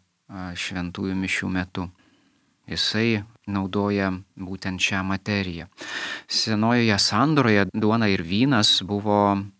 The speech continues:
aukojami kaip dėkingumo ženklas kūrėjui. Žinome, ir žydams išeinant iš Egipto, jie įgijo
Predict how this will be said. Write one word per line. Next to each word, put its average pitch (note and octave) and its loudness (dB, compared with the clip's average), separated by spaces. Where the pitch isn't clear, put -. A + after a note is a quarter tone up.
aukojami G2+ 0
kaip G2 0
dėkingumo G2+ 0
ženklas E2+ -2
kūrėjui. F#2 -4
Žinome, G#2 4
ir G2+ 2
žydams A2 2
išeinant G2+ 0
iš - 0
Egipto, A2+ 0
jie G#2+ 4
įgijo G#2 2